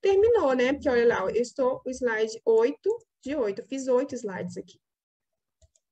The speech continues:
Passei, não passa mais, porque já fechou. Terminou as opções. Então, eu venho aqui no X porque eu tava visualizando. Ok, ó, minha aula tá pronta. Vamos correr aqui.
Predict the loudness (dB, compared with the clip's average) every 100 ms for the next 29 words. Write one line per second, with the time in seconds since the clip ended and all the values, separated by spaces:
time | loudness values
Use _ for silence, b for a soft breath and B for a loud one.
0 | _ -10 -8 -6 -6 -6 -10 -8 -8 -8
1 | -10 -6 -4 -4 -8 -12 -8 -4 -4 -4
2 | -4 -4 -4 -10 -12 _ -2 -2 -2 -4
3 | -6 -8 -10 -10 -10 -10 -16 _ b b
4 | b 0 2 2 0 -4 -4 -2 -2 -2
5 | -4 -2 -2 -2 -2 -2 -2 -2 -2 -2
6 | -2 0 0 0 -4 -8 -12 _ _ -6
7 | -4 -2 0 0 -2 -4 -4 -4 -4 -4
8 | -6 -6 -8 -6 -8 -6 -8 -6 -6 -6
9 | -10 -12 -6 -6 -4 -4 -6 -10 -10 -8
10 | -10